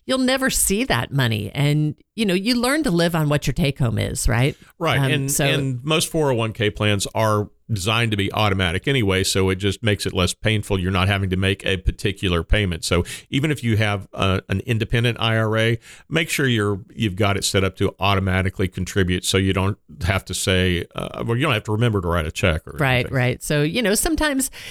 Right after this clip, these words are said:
Speaker 1: out of sight, out of mind isn't such a bad thing, and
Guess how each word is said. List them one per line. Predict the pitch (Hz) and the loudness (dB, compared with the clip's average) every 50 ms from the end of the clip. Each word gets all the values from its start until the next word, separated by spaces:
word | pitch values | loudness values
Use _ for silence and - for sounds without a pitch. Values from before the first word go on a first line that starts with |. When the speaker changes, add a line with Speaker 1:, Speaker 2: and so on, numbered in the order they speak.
| - - - - - | -16 -16 -12 -4 -2
Speaker 1:
out | 190 208 202 | 0 0 0
of | 190 | 0
sight, | - - 170 165 170 175 | 2 2 2 2 2 2
out | 165 160 170 | 2 2 2
of | 196 151 | 2 2
mind | 147 151 151 151 156 151 | 2 2 2 2 2 2
isn't | 147 147 143 156 143 131 | 2 2 2 0 -2 0
such | - 151 135 - 151 | -2 -2 -2 -2 -2
a | |
bad | 120 127 123 127 131 131 120 - | -2 0 0 2 0 0 -2 -2
thing, | 131 127 123 120 120 123 123 | 0 0 0 0 0 0 0
and | - 123 131 127 | 0 2 2 0